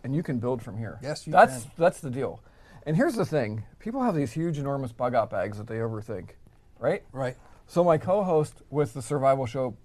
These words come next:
Speaker 1: podcast, Craig Cottle, in his book, Extreme Wilderness Survival, he maps this out.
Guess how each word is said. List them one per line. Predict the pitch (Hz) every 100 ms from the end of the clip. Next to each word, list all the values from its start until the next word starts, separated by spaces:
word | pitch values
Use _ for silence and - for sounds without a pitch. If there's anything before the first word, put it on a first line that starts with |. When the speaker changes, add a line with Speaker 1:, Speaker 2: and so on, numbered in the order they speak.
| - -
Speaker 1:
podcast, | 127 117 120 101
Craig | - 113
Cottle, | 113 107 104 110 - - - - -
in |
his | 147 165
book, | 160 156
Extreme | 143 - 147 147
Wilderness | 143 147 135 123
Survival, | 113 127 117 143 151 123
he | 139
maps | 185 180 - -
this | 123 110
out. | 110 90